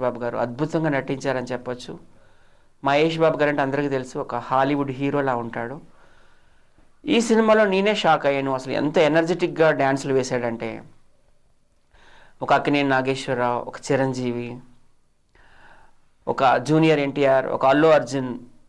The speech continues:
ఎంత స్పీడ్‌లో డ్యాన్సులు వేస్తారో అంత స్పీడ్‌లో వేశాడు. ఇంకా మన తెలుగింటి అమ్మాయి శ్రీలీల అందరికీ తెలుసు కదా, చాలా మంచి డ్యాన్సర్ ఆమె. ఒక, ఒక భానుప్రియ, ఒక రాధ లాగా ఆమె కూడా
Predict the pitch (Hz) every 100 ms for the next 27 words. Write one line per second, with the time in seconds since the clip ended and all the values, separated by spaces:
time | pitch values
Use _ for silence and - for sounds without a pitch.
0 | _ _ _ _ _ _ _ 139 151 175
1 | - 190 180 170 147 143 143 135 127 127
2 | 127 123 123 135 131 - 165 165 160 131
3 | - - 120 123 123 127 170 - - _
4 | - - - 147 147 151 143 143 165 170
5 | 196 180 147 147 147 139 139 165 170 160
6 | 143 131 139 143 131 127 - 139 180 -
7 | - _ _ _ _ _ _ _ _ _
8 | - 151 160 151 147 165 143 139 151 160
9 | 131 123 156 - 135 120 120 117 113 113
10 | - - - - - - - - - -
11 | _ _ _ _ _ _ _ _ - 135
12 | 143 147 160 165 151 143 147 143 - 131
13 | 123 127 135 131 139 135 131 131 131 135
14 | 135 143